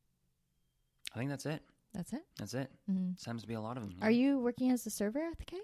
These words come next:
Speaker 1: Yes, I am.
Speaker 2: Mm-hmm.
Speaker 1: Yeah.
Speaker 2: Good. Server lifestyle. It's
Speaker 1: Yeah.
Speaker 2: good. I used to be a server. It brings in, it's good. It's a good job to have in Toronto when you're, like, an artist,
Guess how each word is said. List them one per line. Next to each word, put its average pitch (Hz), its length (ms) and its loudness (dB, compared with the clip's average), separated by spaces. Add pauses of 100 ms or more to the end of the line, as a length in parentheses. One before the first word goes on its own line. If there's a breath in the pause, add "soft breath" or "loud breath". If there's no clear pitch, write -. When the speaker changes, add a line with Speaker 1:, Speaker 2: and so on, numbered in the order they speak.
(180)
Speaker 1:
Yes, - 220 -10
I - 100 -14
am. - 100 -16 (200)
Speaker 2:
Mm-hmm. 170 160 -2 (300)
Speaker 1:
Yeah. - 60 -18 (420)
Speaker 2:
Good. 170 160 -2 (120)
Server 196 300 -2
lifestyle. 175 520 -4 (260 loud breath)
It's - 180 -2
Speaker 1:
Yeah. 240 140 6
Speaker 2:
good. - 80 0
I 214 40 2
used 233 180 -2
to 208 60 -8
be 185 100 -2
a 170 40 -2
server. 170 360 -6 (340 soft breath)
It 240 100 -4
brings 349 240 4
in, 277 280 4
it's - 180 -2
good. 269 300 4 (480)
It's 277 200 -2
a 339 60 2
good 320 200 0
job 262 280 0
to 240 80 -2
have 214 400 -2 (340 soft breath)
in 226 160 6
Toronto 220 440 6
when 208 240 6
you're, 202 420 2 (260)
like, 190 380 -2
an 190 100 0
artist, 214 600 0